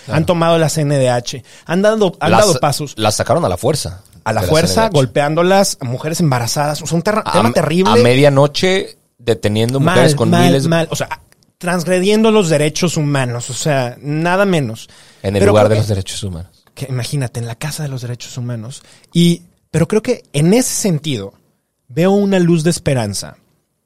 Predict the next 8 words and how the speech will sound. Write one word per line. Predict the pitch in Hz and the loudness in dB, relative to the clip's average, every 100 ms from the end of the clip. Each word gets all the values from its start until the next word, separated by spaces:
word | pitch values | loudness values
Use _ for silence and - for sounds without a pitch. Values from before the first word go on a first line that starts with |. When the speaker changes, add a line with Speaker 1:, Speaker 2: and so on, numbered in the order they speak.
| _ | _
Speaker 2:
en | - 123 | -6 -4
estas | 160 202 180 | -2 -2 -2
mujeres | 135 135 104 107 - _ | -2 -4 -6 -8 -14 _
que | 120 | -6
se | 135 | -6
han | 135 | -4
sabido | 156 143 143 | -6 -6 -6
organizar, | 123 92 87 80 - | -8 -12 -14 -16 -18